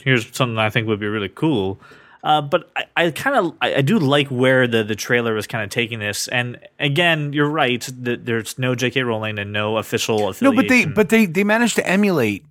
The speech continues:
Speaker 2: they managed to
Speaker 1: Yeah.
Speaker 2: emulate the style of, of that storytelling really well with the flashes and the newspapers and the, you know what I mean? Like
Speaker 1: Right.
Speaker 2: the, the stuff that you expect to see with the action scattered in. And obviously we have Gryffindor versus Slytherin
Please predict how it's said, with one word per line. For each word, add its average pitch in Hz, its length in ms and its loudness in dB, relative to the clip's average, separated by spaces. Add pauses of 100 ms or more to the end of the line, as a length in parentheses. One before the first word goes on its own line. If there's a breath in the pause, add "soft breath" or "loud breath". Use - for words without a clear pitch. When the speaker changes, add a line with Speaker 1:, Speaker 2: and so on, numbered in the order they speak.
(140)
Speaker 2:
they 139 100 0
managed 185 300 2
to - 80 2
Speaker 1:
Yeah. - 60 0
Speaker 2:
emulate 170 520 2
the 143 100 4
style 135 920 0
of, 107 400 0
of 107 300 -2
that 117 240 2
storytelling 120 720 0
really 107 300 0
well 98 360 4
with 104 200 -6
the 101 200 -2
flashes 113 800 2
and 98 140 -2
the 98 60 0
newspapers 98 1000 -2
and 95 160 -2
the, 101 100 -6
you 185 80 2
know 208 60 2
what 220 100 4
I 214 60 4
mean? 208 240 4
Like 185 120 4
Speaker 1:
Right. 113 80 2
Speaker 2:
the, 160 180 4 (320 loud breath)
the 160 60 0
stuff 247 280 0
that 220 80 -4
you 196 140 4
expect - 400 -2
to 156 60 -4
see 165 440 4
with 139 240 -2
the - 160 -2
action 156 380 2
scattered 151 460 2
in. 139 240 2
And 127 140 0
obviously 123 480 0
we 110 160 -2
have 110 240 0
Gryffindor 104 560 -2
versus 90 480 -4 (340 loud breath)
Slytherin 175 720 2